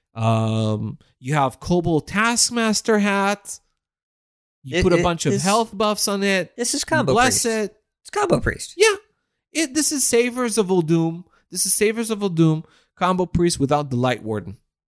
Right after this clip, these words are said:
Speaker 2: We have to work a lot harder at Divine Spirits because they learned how to,
Speaker 1: That's the
Speaker 2: how to
Speaker 1: problem.
Speaker 2: cost exponential damage scaling, even when it's supposed to be health scaling. They learned, "Hey,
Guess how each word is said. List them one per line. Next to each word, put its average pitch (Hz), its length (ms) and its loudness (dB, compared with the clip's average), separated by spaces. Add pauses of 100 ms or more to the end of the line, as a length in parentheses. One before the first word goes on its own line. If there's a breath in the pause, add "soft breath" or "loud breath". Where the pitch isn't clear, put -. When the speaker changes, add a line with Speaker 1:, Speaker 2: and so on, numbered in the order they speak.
(100)
Speaker 2:
We 151 200 -2
have 208 260 -2
to 196 100 2
work 151 540 -4
a 123 120 4
lot 120 480 -2
harder 127 380 0
at 123 140 -6
Divine 120 420 0
Spirits 131 440 0
because 165 320 -2
they 147 160 2
learned 170 440 -2
how 185 160 0
to, 160 60 0
Speaker 1:
That's 160 240 0
the 139 100 -2
Speaker 2:
how 147 100 4
to 139 60 8
Speaker 1:
problem. 110 200 -4
Speaker 2:
cost 131 520 -2 (380)
exponential 143 800 0
damage 131 340 0
scaling, 175 440 0
even 147 300 -4
when 147 100 2
it's 131 100 -2
supposed 131 280 -2
to 160 60 -6
be 160 120 0
health 175 200 0
scaling. 233 500 -4 (380 soft breath)
They 175 140 -2
learned, 202 420 0 (200 loud breath)
"Hey, 196 380 0